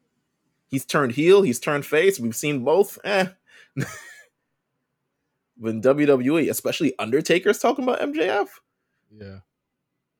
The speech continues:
Speaker 1: They,
Speaker 2: That's it.
Speaker 1: they
Speaker 2: That's Undertaker doing a little bit of, uh,
Speaker 1: A little biz, a little bit of business.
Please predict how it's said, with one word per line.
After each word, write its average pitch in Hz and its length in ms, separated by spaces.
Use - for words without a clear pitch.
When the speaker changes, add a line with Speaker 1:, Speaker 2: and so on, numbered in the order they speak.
Speaker 1:
They, 131 120
Speaker 2:
That's 143 180
it. 139 80
Speaker 1:
they 120 380
Speaker 2:
That's 156 140
Undertaker 156 460
doing 147 240
a 139 40
little 139 200
bit 135 140
of, 127 180
uh, 117 560
Speaker 1:
A - 20
little 147 300
biz, 202 400
a 131 40
little 175 160
bit 190 160
of 180 60
business. 359 800